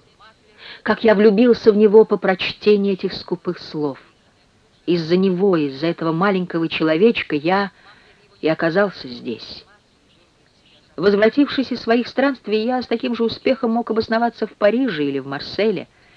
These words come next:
Но большая часть документов, связанных с длительными периодами жизни маркиза во Франции,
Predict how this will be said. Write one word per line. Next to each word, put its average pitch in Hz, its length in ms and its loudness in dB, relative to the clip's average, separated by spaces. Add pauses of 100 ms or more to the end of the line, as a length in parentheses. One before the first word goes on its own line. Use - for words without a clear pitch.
(640)
Но 208 260 4
большая 247 520 4
часть 226 360 2
документов, 220 720 2
связанных 165 560 -2
с 143 60 -10
длительными 151 720 -4
периодами 147 580 -2
жизни 139 560 -4 (480)
маркиза 151 560 -4
во 139 100 -8
Франции, 185 680 -4